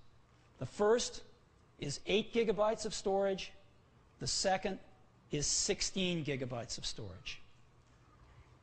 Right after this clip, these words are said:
Again, h-, how do you fit all this in here? It's amazing. So,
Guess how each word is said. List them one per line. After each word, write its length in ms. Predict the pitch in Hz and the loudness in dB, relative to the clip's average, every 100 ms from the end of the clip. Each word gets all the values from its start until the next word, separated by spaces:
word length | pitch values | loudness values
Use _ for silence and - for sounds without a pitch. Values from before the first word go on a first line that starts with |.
| - - - - - - | -20 -20 -20 -20 -14 -6
Again, 480 | 143 165 165 120 135 - - - - - - - | 2 4 4 2 -6 -18 -20 -20 -20 -20 -20 -18
h-, 80 | - - - | -16 -16 -14
how 160 | 175 | -12
do 60 | 226 | -10
you 60 | 208 | -8
fit 180 | 208 | -2
all 120 | 196 180 | 0 0
this 260 | 190 190 | -2 -4
in 80 | 233 | -4
here? 220 | 180 107 - - - - - - - - - - - - - - - - - - | -4 -6 -10 -20 -20 -20 -20 -20 -20 -20 -20 -20 -20 -20 -20 -20 -20 -20 -20 -18
It's 180 | - - | -12 -6
amazing. 440 | 160 170 170 143 123 - - - - - - | -4 -2 -2 -4 -8 -12 -18 -20 -20 -20 -6
So, 320 | - 214 180 | 4 4 4